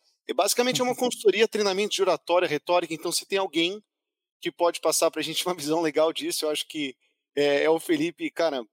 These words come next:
Speaker 1: Felipe, obrigado, boa noite. Agrade-, mu-, muito, muito grato por você abrir mão desse tempo e tá com a gente hoje aqui no, no Plumescast.
Speaker 2: Fala, Otávio, beleza? Beleza, galera da Plumes? Pô, muito obrigado pelo convite, cara. Sendo uma grande honra compartilhar um pouquinho desse conhecimento com vocês. Isso é bem legal.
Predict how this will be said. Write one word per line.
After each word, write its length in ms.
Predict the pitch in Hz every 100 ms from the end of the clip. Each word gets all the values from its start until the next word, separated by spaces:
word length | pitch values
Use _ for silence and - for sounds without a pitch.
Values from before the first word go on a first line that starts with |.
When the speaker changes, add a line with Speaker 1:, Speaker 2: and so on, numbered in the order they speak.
| _ -
Speaker 1:
Felipe, 240 | 147 151 _
obrigado, 440 | - 135 147 151
boa 180 | 139 160
noite. 480 | 147 165 180 - 139
Agrade-, 320 | 143 147 147
mu-, 260 | 139 143 139
muito, 300 | 156 180 147
muito 240 | 151 160
grato 320 | 147 156 - -
por 100 | 143
você 220 | 135 147
abrir 180 | 135 139
mão 180 | 135 135
desse 240 | 131 131
tempo 320 | - 135 -
e 60 | 131
tá 160 | 143
com 80 | -
a 60 | 123
gente 280 | 135 131 127
hoje 160 | 123
aqui 160 | 120 -
no, 220 | 120 113 _
no 120 | 135
Plumescast. 720 | - 131 139 - 110 107 - - _ _ -
Speaker 2:
Fala, 240 | 170 180
Otávio, 400 | 180 190 170 165
beleza? 560 | 165 160 185 185 180 165
Beleza, 320 | 165 185 196
galera 240 | 202 202
da 80 | 202
Plumes? 600 | 202 214 208 196 160 -
Pô, 200 | - 180
muito 400 | 160 160 220 220
obrigado 560 | 208 180 160 160 165 156
pelo 160 | 165 156
convite, 520 | 156 139 135 131 -
cara. 320 | 127 131 131 -
Sendo 160 | 156 151
uma 140 | 156
grande 400 | 143 165 185 160
honra 500 | 156 165 160 165 - _
compartilhar 520 | 196 185 220 220 208
um 80 | 185
pouquinho 260 | 190 190 180
desse 180 | 175
conhecimento 560 | - 180 170 170 165 160
com 100 | 160
vocês. 320 | 156 156 131
Isso 100 | 131
é 20 |
bem 100 | 147
legal. 360 | 202 147 113 -